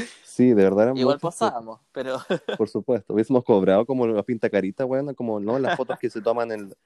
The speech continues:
Speaker 1: en los caballos estos falsos como en Plaza de Armas, que son como unos
Speaker 2: <laughs>
Speaker 1: burritos secos. Y los,
Speaker 2: Así
Speaker 1: y los
Speaker 2: mismo.
Speaker 1: niños,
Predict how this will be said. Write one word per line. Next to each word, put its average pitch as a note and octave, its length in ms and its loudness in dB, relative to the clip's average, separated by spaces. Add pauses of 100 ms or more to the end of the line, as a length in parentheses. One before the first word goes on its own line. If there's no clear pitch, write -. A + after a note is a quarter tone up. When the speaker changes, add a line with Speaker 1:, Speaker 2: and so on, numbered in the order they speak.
(140)
Speaker 1:
en G#2 80 0
los G2+ 120 2
caballos G#2+ 360 4
estos - 200 0
falsos A#2 260 -2
como A#2 120 -4
en G#2 60 -4
Plaza A2 240 -2
de F#2+ 100 2
Armas, G#2 300 -4 (880)
que A#2 160 -4
son B2 180 -4
como B2+ 160 2
unos A#2 140 6
Speaker 2:
<laughs> - 60 2
Speaker 1:
burritos A2+ 520 4
secos. A2+ 420 0 (1300)
Y A#2+ 80 0
los, A2 140 -2
Speaker 2:
Así - 260 -6
Speaker 1:
y B2 80 6
los A#2 120 6
Speaker 2:
mismo. A#2+ 140 4
Speaker 1:
niños, C3+ 140 4